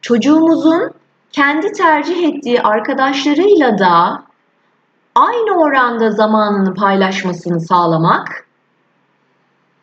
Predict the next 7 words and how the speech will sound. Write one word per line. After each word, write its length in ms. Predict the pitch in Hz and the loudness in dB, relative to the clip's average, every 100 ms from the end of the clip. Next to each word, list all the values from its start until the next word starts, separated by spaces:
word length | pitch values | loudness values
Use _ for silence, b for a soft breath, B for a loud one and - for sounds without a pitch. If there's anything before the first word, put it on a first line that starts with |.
| _ _ _ - | _ _ _ -2
Buraya 240 | 349 294 | 2 2
kadar 260 | 233 208 202 | 0 -2 0
arkadaşlar 680 | 185 190 185 196 302 311 | -2 -2 -4 -2 -2 -2
özne. 480 | - 196 170 156 160 - _ _ _ _ _ _ _ _ _ _ _ _ _ _ _ _ _ _ _ _ - | -2 -4 -2 -4 -6 -12 _ _ _ _ _ _ _ _ _ _ _ _ _ _ _ _ _ _ _ _ -2
Bireyselleşmesini, 1500 | 277 320 339 339 330 339 349 330 330 330 330 311 330 480 - _ _ _ _ _ _ _ _ _ _ _ _ | 2 2 0 2 2 2 0 -2 -2 -2 0 0 0 -4 -10 _ _ _ _ _ _ _ _ _ _ _ _
burası 320 | 285 247 247 | 0 0 0
da 380 | 208 196 240 381 | -2 -2 -4 -8